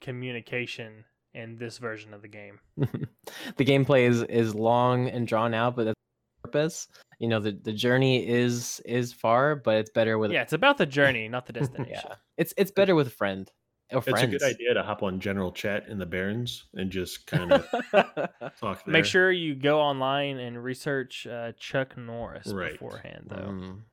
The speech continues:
Speaker 2: I like that. Yeah.
Speaker 3: I, I have to imagine a lot of those memes are gonna start back up. They weren't even called
Speaker 1: Oh,
Speaker 3: memes.
Speaker 2: Oh, I
Speaker 1: definitely.
Speaker 2: can't wait.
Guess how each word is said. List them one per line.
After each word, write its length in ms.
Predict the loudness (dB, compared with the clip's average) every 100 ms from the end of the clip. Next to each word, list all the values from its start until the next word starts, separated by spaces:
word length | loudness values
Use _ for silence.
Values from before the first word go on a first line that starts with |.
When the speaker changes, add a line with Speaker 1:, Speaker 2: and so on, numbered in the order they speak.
| -20
Speaker 2:
I 40 | -16
like 180 | -16 -14
that. 260 | -14 -16 _ -20 -12
Yeah. 80 | -4
Speaker 3:
I, 260 | -2 -2 -4
I 100 | -4 -2
have 340 | -2 0 -2 0
to 60 | -2
imagine 380 | 0 -2 -2
a 40 | -6
lot 160 | -4
of 80 | -4
those 260 | -2 -4 -4
memes 280 | -6 -6 -6
are 60 |
gonna 140 | -8 -8
start 260 | -8 -8
back 260 | -8 -12 -10
up. 160 | -10 -8
They 120 | -2 0
weren't 140 | 0
even 140 | -2
called 280 | -6 -12 -12
Speaker 1:
Oh, 40 | -8 -4 -4
Speaker 3:
memes. 180 | -4 -2
Speaker 2:
Oh, 240 | 2 2
I 100 | 2
Speaker 1:
definitely. 60 | 0
Speaker 2:
can't 200 | -2 0
wait. 220 | -2 -4